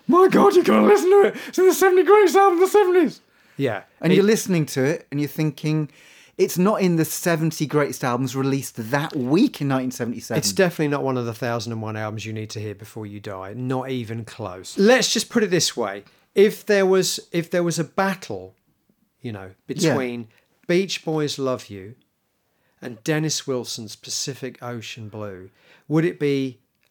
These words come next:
Speaker 2: a straight K O in the first round for Beach Boys'
Speaker 1: I,
Speaker 2: Love
Speaker 1: I
Speaker 2: You?
Speaker 1: think it would, and they are, you know, the Beach Boys are weak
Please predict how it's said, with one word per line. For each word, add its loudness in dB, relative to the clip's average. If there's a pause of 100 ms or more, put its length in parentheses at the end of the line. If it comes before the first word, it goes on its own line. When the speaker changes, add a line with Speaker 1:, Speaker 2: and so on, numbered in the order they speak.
(140)
Speaker 2:
a -14
straight -4
K -8
O -8
in -10
the -12
first -12
round -14
for -14
Beach -12
Boys' -6
Speaker 1:
I, -2
Speaker 2:
Love -4
Speaker 1:
I 2
Speaker 2:
You? 0
Speaker 1:
think -2
it 0
would, 2
and -2
they 0
are, 2 (160)
you -2
know, 0
the -6
Beach -4
Boys -2 (580)
are 2
weak -6